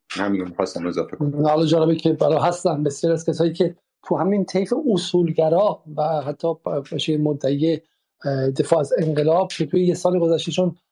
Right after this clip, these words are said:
Speaker 2: اه، ابراهیم رئیسی اون، اه، پوزیشنی که اونها توقع داشتن بهشون نداده رو،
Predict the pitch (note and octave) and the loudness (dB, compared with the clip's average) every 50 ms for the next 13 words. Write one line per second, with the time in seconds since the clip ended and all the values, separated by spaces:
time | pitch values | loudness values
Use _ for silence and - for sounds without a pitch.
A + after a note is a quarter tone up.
0 | _ _ _ - E3+ D#3 D#3+ - G3+ E3+ D#3 E3+ D#3 E3+ F3+ F#3 E3+ D#3 C3 - | _ _ _ -4 -2 -2 0 0 0 2 2 2 2 4 4 4 2 2 0 0
1 | - G#3+ G3 F#3 F3+ F3 G3 A3 G3+ D#3+ D3+ D3+ C#3+ - - F3 D#3 D3+ C#3+ - | 0 0 2 2 0 0 -2 0 0 0 0 0 -2 -2 -2 -2 -2 0 0 2
2 | F3+ F#3 F#3 F#3 G3+ G3 D#3+ E3 E3+ - D#3+ D#3 D#3 D#3+ E3+ E3 D3+ - D#3+ D#3 | 2 2 2 2 0 0 2 0 0 2 0 0 2 2 2 0 0 0 0 0
3 | D#3+ D#3 - E3+ E3 D#3+ E3 E3 E3 E3 D#3+ F3 G3+ G#3+ A3 G#3+ A3 G#3 - - | 0 0 0 0 0 2 2 4 4 4 4 2 2 2 2 2 2 0 -2 -6